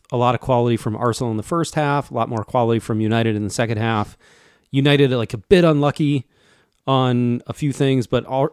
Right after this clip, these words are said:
Arsenal also unlucky in the first half. A couple, couple shots off the woodwork. Uh, United had a shot, like, off the post and then off of Leno's face that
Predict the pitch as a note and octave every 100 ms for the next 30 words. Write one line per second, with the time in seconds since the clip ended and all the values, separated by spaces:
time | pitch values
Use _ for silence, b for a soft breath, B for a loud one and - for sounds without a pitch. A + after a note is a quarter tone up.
0 | - C#3+ D3 C3 B2 A#2+ B2+ D3+ B2+ B2
1 | B2 C3 A#2+ A#2 G#2 C#3+ C#3 - B2+ A#2+
2 | - _ _ - A#2+ A#2 - b b b
3 | b - - C#3 C#3+ C3+ C3+ C3+ B2 A#2
4 | A2 C3 B2 C3 B2+ - C#3 A2+ G#2+ G#2+
5 | - B2 C3 C#3 C3+ C3+ C#3 C#3+ B2+ C3
6 | B2 A2+ - C#3 B2+ B2+ - A2+ - A#2
7 | A#2+ A#2+ A2+ G#2 - b b b - D3
8 | C#3 - C3+ B2 A#2+ A#2+ A#2+ B2 A2 B2
9 | B2 G#2+ - B2 B2+ - - - b b
10 | b b b C3